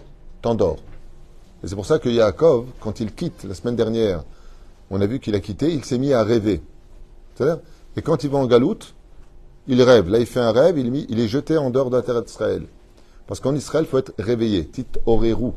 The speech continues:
La it oreru en Eretz Israël, le fait d'être éveillé en Eretz Israël, est quelque chose qui t'empêche de dormir. Donc, t'es crevé.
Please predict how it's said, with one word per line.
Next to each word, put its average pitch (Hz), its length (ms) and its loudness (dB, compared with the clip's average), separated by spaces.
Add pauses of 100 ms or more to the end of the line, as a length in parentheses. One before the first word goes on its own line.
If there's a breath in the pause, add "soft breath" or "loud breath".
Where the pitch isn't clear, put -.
(380)
La 98 200 -2
it - 240 -6
oreru 131 480 0
en 123 120 -2
Eretz 110 280 -2
Israël, 120 420 0 (360 soft breath)
le 101 80 -4
fait 139 120 -2
d'être 113 300 -2 (100)
éveillé 151 440 6
en 127 100 0
Eretz 104 260 -2
Israël, 127 380 -2
est 127 40 -8
quelque 131 260 -4
chose 165 240 -8
qui - 40 -20
t'empêche 147 220 -6
de 127 100 -4
dormir. 127 300 0
Donc, 127 200 -6
t'es 139 100 -6
crevé. 101 400 -4